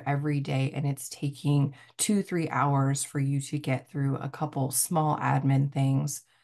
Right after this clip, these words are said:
you should delegate that. There's no reason, because those are not making you money. And in the long run, they are, but right now they're not. And in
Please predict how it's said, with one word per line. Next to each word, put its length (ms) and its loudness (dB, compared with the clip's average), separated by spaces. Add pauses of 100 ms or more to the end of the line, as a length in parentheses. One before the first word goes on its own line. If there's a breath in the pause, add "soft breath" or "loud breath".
(560)
you 180 -2
should 220 -2
delegate 520 -6
that. 300 -2
There's 240 2
no 160 6
reason, 720 4 (280 soft breath)
because 320 -2
those 440 2
are 140 0
not 280 2
making 360 -6
you 120 -2
money. 500 -4 (400 soft breath)
And 160 4
in 200 2
the 80 2
long 360 4
run, 300 -2
they 280 -4
are, 520 2
but 500 4 (640 soft breath)
right 340 2
now 260 0
they're 180 -2
not. 520 -2
And 160 -4
in 300 0